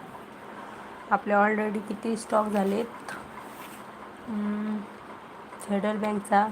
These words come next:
युनियन बँकचा, एलआयसी हाऊसिंग फायनान्स, अंबुजा सिमेंट, डीसीसी बँक, चार पाच स्टॉक झालेत आपले. अजून आपण चार पाच सर्च करू,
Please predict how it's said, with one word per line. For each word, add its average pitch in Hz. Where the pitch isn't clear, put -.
युनियन 208
बँकचा, 202
एलआयसी 214
हाऊसिंग 208
फायनान्स, 208
अंबुजा 208
सिमेंट, 208
डीसीसी 214
बँक, 214
चार 196
पाच 202
स्टॉक 202
झालेत 190
आपले. 190
अजून 208
आपण 214
चार 214
पाच 208
सर्च 196
करू, 202